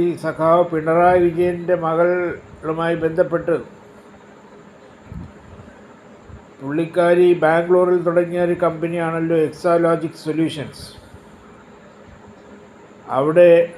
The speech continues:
ആ, ആ കമ്പനിയുടെ അക്കൗണ്ടിലേക്ക് കള്ളപ്പണം ലക്ഷക്കണക്കിന്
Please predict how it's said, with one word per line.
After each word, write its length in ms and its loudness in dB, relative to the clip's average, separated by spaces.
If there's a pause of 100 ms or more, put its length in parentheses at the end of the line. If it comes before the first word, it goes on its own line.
(140)
ആ, 40 2 (1600)
ആ 40 0 (300)
കമ്പനിയുടെ 520 -2
അക്കൗണ്ടിലേക്ക് 680 -2 (160)
കള്ളപ്പണം 640 -2 (180)
ലക്ഷക്കണക്കിന് 800 -8